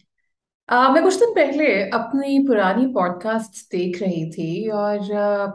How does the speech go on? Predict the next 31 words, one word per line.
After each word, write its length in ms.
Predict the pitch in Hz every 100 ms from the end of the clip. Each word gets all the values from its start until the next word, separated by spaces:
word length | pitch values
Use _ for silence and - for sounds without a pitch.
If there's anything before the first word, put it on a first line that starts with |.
| -
मैंने 160 | 208 254
एक 160 | 262
बात 240 | 190 196 233
नोट 220 | 220 185
की, 200 | 180 208
वो 140 | 202 208
ये 200 | 202 254
बात 340 | 196 175 175
थी 400 | - 170 208 - - - _
कि 300 | 381 320 175
ज्यादातर 460 | 202 185 269 359 403
podcast 720 | 302 214 214 254 254 - -
का 80 | 254
आगाज 680 | - 190 185 175 214 240 -
इसी 220 | 254 349
जुमले 340 | 349 226 196 190
से 160 | 208
है 480 | 190 196 214 240 233 _ _ _
कि, 460 | - 254 240 247 247 247 - -
आ, 80 | 220
पॉडकास्ट 540 | - 269 269 320 311
में 160 | 330 320
ताखीर 460 | 214 208 - 254 247
की 120 | 233
माजरत 540 | 175 156 - 147 - 254
या 60 |
तवील 400 | 262 294 262 330
गैर 260 | 262 208 214
हाजिरी 460 | 180 165 - 185
की 80 | 180
माजरत। 500 | 170 - - - -